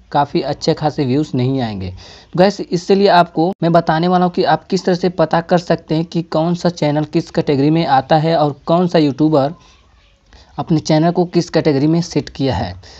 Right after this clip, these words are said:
तो गाइस, एकदम बिल्कुल आसान तरीका बताऊंगा, तो वीडियो को लास्ट तक देखिएगा, वीडियो को बिल्कुल भी स्किप मत कीजिएगा,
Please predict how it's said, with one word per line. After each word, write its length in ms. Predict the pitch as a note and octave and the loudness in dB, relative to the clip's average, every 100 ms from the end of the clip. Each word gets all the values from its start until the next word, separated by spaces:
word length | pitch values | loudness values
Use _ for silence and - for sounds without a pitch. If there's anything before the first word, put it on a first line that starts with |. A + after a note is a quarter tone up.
| - - | -20 -8
तो 80 | D3 | -2
गाइस, 200 | F#3+ G3+ | 0 0
एकदम 220 | F#3 G3+ | 2 2
बिल्कुल 340 | E3+ E3+ G3+ D#3 | 2 2 4 4
आसान 360 | D3 D3 E3+ | 2 0 -2
तरीका 340 | F3+ F3 F3 E3+ | 0 0 2 2
बताऊंगा, 440 | D3+ D3 D#3+ E3+ | 2 2 2 0
तो 100 | E3 | 0
वीडियो 240 | C#3 D3 | 0 0
को 160 | E3+ F3+ | 0 2
लास्ट 280 | C#3 E3+ F#3 | 2 2 0
तक 100 | E3+ | -2
देखिएगा, 420 | D#3 C#3+ E3 E3 | -2 -2 0 0
वीडियो 320 | D3 C#3+ D#3+ | 2 2 0
को 120 | D#3 | 0
बिल्कुल 300 | D3+ C3 D#3+ | 0 0 0
भी 140 | C#3+ C#3+ | 0 -2
स्किप 320 | - D#3 D#3 | -2 -4 -2
मत 160 | C3 - | -6 -2
कीजिएगा, 540 | D#3+ D#3 E3 F3 | 0 2 4 4